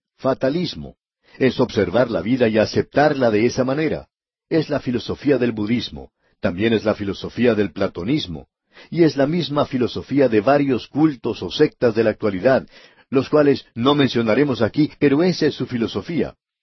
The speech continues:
Eso es lo que se nos expresa aquí en estas palabras. Al avanzar, podemos ver que el versículo nueve de este capítulo tres de Eclesiastés nos dice, "¿Qué provecho tiene el que trabaja de aquello en que se afana?" ¿De qué vale eso?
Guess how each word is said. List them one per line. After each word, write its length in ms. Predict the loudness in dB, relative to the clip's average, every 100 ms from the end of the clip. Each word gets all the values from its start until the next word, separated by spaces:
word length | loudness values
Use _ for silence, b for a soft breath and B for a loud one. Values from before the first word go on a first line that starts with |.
| _ _ _
Eso 320 | 0 0 -2
es 80 | -4
lo 140 | -4 -4
que 80 |
se 100 | -6
nos 160 | -6 -6
expresa 460 | -8 -4 -2 0 -4
aquí 240 | -2 -2
en 80 | -2
estas 260 | -2 -4
palabras. 560 | -2 -2 -2 -6 -14 -20 _ _ _ _ _ _ _ b
Al 180 | 0 2
avanzar, 540 | 4 2 2 0 0
podemos 400 | -2 0 0 0
ver 180 | -2 0
que 140 | -2
el 80 | 0
versículo 520 | -2 -4 -10 -8 -8 -4
nueve 340 | -2 0 -2
de 160 | -4 -8
este 220 | -8 -10
capítulo 480 | -8 -10 -10 -10 -6
tres 260 | -2 -2
de 80 | -2
Eclesiastés 800 | -4 -4 -4 -8 -4 -2 -2 -6 _
nos 180 | -8 -4
dice, 460 | -4 -2 -2 -4 -6 _ _ _ _ _ -2
"¿Qué 160 | -2
provecho 680 | 0 0 2 2 0 -4 -4
tiene 200 | 0 0
el 100 | 0
que 140 | -2
trabaja 600 | -2 -2 0 0 0 -4 b b
de 160 | 0
aquello 520 | 0 2 2 2 0 -2
en 80 |
que 120 | -2 -4
se 120 | -4
afana?" 420 | -2 -2 -4 -10 _ _ _ _ _ _ -6
¿De 120 | -2
qué 120 | 2
vale 280 | 4 6 4
eso? 300 | 2 -2 -12